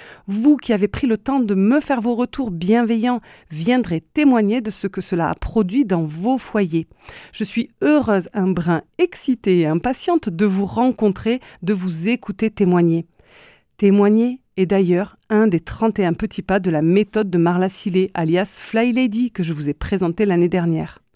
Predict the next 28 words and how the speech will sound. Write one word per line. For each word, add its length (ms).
Le 260
fait 400
de 80
parler 480
de 140
la 240
façon 500
dont 140
la 160
méthode 560
est 260
intervenue 640
dans 180
notre 460
vie, 300
de 100
la 200
manière 640
dont 240
elle 160
a 100
restauré 720
ce 140
qui 160
était 180
brisé 540
en 100
nous, 260